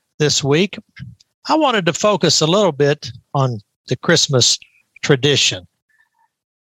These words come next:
And the first thing I thought about was my own childhood and Christmas trees.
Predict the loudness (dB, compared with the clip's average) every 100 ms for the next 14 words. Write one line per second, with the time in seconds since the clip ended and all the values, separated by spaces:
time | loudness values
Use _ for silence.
0 | _ -4 -2 0 0 0 0 2 0 2
1 | 2 2 0 0 0 -4 _ _ _ -2
2 | 0 2 2 0 0 0 2 2 2 2
3 | 0 -2 -8 -12 -20 -20 _ _ -4 -2
4 | 0 2 2 2 2 4 2 2 -2 -2
5 | -2